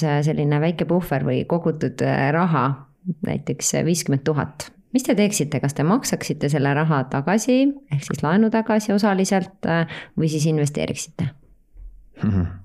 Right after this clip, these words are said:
Speaker 2: Mina maksin eluasemelaenu tagus eelmi-, e-, tagasi eelmise aasta augustis, kuu enne seda, kui Euribor hakkas tõusma. Et ma suutsin seda ennetada praegu, praegu on päris hea tunne, aga kui vastates nagu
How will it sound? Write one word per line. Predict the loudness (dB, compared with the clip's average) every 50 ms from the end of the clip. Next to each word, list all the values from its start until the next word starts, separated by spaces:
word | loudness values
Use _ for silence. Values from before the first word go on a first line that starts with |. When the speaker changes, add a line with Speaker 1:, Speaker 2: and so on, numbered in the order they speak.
| -20 -20 -20 -20 _ _ _ _ _ -2
Speaker 2:
Mina | 0 2 2 4 4
maksin | 2 2 0 0 0 0 2 2
eluasemelaenu | 2 2 2 2 0 0 0 0 0 2 2 2 2
tagus | 0 0 0 0 0 0
eelmi-, | 2 2 2 2 2 0 0
e-, | -2 -4 -4 -2 -2
tagasi | -2 -2 0 -2 -2 0 0 0 2
eelmise | 2 2 2 2 0
aasta | 0 -2 0 0 0
augustis, | 0 0 0 -2 -2 -4 -4 -6 -4
kuu | -2 0 2 2 4 4 4
enne | 2 2 2
seda, | 2 2 0 0 0
kui | 0
Euribor | 0 2 0 0 0 -2 -4
hakkas | -4 -6 -4 0
tõusma. | 0 0 2 0 -2 -2 -4 -6 -12 -18 -18 -16 -16 -16 -16 -16 -16 -18 -20 -20 -8 -6
Et | -4 -2 0
ma | 0
suutsin | 2 2 0 0 0 0 0
seda | 0 2 2 4
ennetada | 4 4 2 2 0 -2 -2 0 0 2 2 2 0 0 0
praegu, | 0 0 0 0 0 0 0 0 0 0 0 -2 -6 -8 -16 -20 -20 -18 -18 -18 -20 -20 -8 -4
praegu | -2 0 0 2 2
on | 2
päris | 2 2 2
hea | 2 2 2 2
tunne, | 2 2 2 2 0 -2 -4 -12 -18 -20 -20 -20 -20 -20 -20 -20 _ -4
aga | -2 0 0 2
kui | 2 2 0
vastates | 0 -2 -4 -4 -4 -2 -2 0
nagu | 2 2 2